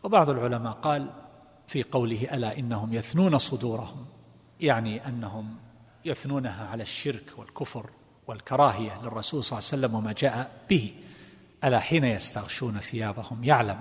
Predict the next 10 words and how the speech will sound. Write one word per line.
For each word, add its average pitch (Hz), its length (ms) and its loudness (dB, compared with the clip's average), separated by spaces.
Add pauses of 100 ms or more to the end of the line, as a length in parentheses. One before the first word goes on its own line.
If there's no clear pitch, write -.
يعني 190 280 -2
الله 202 160 2
يعلم 160 360 8
ما 120 100 -2
يكنونه 120 600 -4
في 113 160 -12
صدورهم 151 640 -6
ويعلم 139 440 0
ما 123 180 -6 (340)
يدور 139 460 0